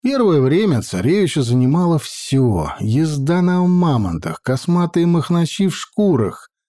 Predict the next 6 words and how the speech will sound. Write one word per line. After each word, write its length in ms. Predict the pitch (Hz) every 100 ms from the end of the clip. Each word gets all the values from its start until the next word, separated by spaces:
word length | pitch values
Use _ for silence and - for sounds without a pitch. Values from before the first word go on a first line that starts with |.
| _ _ _ _
непривычные, 960 | 120 151 165 180 185 208 175 - 117 98
стелющиеся 880 | - - 185 175 143 - 156 - 139
по 160 | 147
земле 400 | 139 151 151 170
горные 480 | 135 151 156 151 147
растения 920 | 143 139 - - 143 120 95 78 62